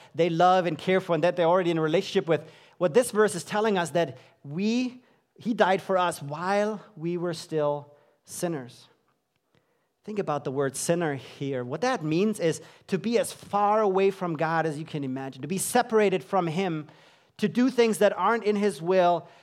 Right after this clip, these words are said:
to do stuff that are ungodly, that they are sinful. I mean, what we're talking about here and the magnitude of this is, like, let's imagine the Ukraine sending a gift to Russia right now. They're enemies.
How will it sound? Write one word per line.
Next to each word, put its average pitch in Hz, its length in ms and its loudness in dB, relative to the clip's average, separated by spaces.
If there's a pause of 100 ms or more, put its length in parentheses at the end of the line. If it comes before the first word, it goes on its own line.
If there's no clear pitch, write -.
(140)
to - 80 -6
do 240 200 -2
stuff 208 320 -2
that 185 120 4
are 175 200 2
ungodly, 208 720 0
that 170 240 -4
they 190 100 4
are 196 100 2
sinful. 214 840 0 (180)
I 190 60 2
mean, 226 160 2
what 240 140 4
we're 240 120 4
talking 254 380 -2
about 208 240 0
here 247 180 0
and 240 80 2
the 196 60 2
magnitude 208 680 0
of 233 160 -2
this 254 240 4
is, 185 220 0 (260)
like, 196 180 4 (100)
let's 208 220 2
imagine 220 440 2
the 185 80 4
Ukraine 226 680 0
sending 247 360 0
a 196 60 4
gift 185 320 -2
to 180 80 -2
Russia 170 420 0
right 143 240 -2
now. 113 300 -8 (560)
They're 233 280 2
enemies. 226 760 0